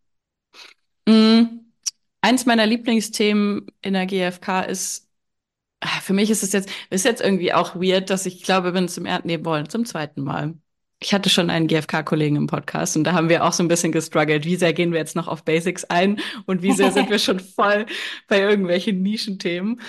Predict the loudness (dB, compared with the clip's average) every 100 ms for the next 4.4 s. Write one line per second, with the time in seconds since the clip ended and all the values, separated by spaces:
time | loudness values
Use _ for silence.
0 | -16 -4 0 2 2 -4 -8 _ _ _
1 | _ _ _ _ -2 0 0 -2 -4 -6
2 | -2 2 4 4 4 2 4 4 4 0
3 | 0 0 0 -4 -12 -10 -6 -2 -2 -2
4 | -6 -6 -4 -4